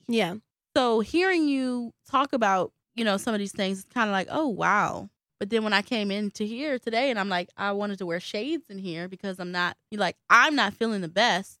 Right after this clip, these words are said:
Speaker 1: Mm-hmm.
Speaker 2: But I, I literally sat in my car when I waited for you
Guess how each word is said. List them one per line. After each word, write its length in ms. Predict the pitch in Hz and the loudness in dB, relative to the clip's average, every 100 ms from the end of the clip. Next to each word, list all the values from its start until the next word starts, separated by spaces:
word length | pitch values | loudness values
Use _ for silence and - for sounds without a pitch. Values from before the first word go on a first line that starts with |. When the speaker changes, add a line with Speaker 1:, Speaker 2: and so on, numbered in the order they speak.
| - | -6
Speaker 1:
Mm-hmm. 320 | 233 220 202 226 - | -2 0 0 -4 0
Speaker 2:
But 120 | 247 | 4
I, 260 | 233 240 202 - | 4 4 -4 -4
I 260 | 214 220 202 - _ - | 0 0 -4 -12 _ -20
literally 540 | 196 190 262 302 294 | -16 -6 -2 0 -2
sat 260 | - 277 233 | 0 2 2
in 60 | |
my 100 | 214 | 2
car 340 | 202 254 240 220 | 0 2 4 4
when 120 | 196 | 0
I 60 | 185 | 0
waited 240 | 196 202 | -2 -4
for 100 | - | -8
you 540 | 196 202 214 196 196 | -12 -8 -4 -4 -6